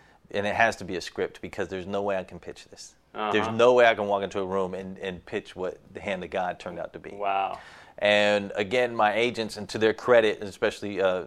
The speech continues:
Speaker 1: this M-, Frank Jung, who I'd been with for years, um, <laughs> he's, you know, it's like, "Oh, okay,
Speaker 2: <laughs>
Speaker 1: script." But he's like, he, he literally said, "I'll never forget." He said, "I can see that look in your eyes."
Speaker 2: Yeah.
Speaker 1: And he, he had seen it before. "I see that look in your eyes.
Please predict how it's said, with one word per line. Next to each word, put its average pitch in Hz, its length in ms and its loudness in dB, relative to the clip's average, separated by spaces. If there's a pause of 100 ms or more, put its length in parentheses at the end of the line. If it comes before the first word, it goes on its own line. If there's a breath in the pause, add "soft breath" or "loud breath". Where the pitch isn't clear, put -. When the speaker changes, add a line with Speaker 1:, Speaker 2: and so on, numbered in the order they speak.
(160)
Speaker 1:
this 110 340 -10
M-, 101 220 -6
Frank 110 340 -2
Jung, 101 180 -4
who 101 100 -6
I'd 92 160 2
been 98 160 -2
with 95 160 -6
for 98 100 -8
years, 90 500 -8 (380 loud breath)
um, 85 480 4 (260)
<laughs> - 360 -12
he's, 101 300 -4 (320)
you 110 80 -8
know, 87 160 -6 (380)
it's - 100 -14
like, - 220 -8
"Oh, 247 320 2 (200)
okay, 156 540 6
Speaker 2:
<laughs> - 40 -12
Speaker 1:
script." 139 520 4
But 131 120 4
he's 120 120 0
like, 127 220 6
he, 127 360 0 (140)
he 123 200 -2
literally 147 420 4
said, 131 240 4
"I'll 107 120 4
never 110 220 2
forget." 117 200 2
He 101 120 2
said, 101 220 2
"I 101 80 2
can 95 140 -6
see 135 220 -4
that 101 200 4
look 107 180 -4
in 104 120 -6
your 98 120 0
eyes." 95 400 0 (300 loud breath)
Speaker 2:
Yeah. 104 180 2
Speaker 1:
And 113 80 4
he, 117 200 0
he 131 60 6
had 113 160 6
seen 131 260 -2
it 117 60 2
before. 107 280 2
"I 92 120 4
see 123 160 -2
that 127 140 4
look 127 140 -2
in 120 100 -4
your 117 120 4
eyes. 107 360 2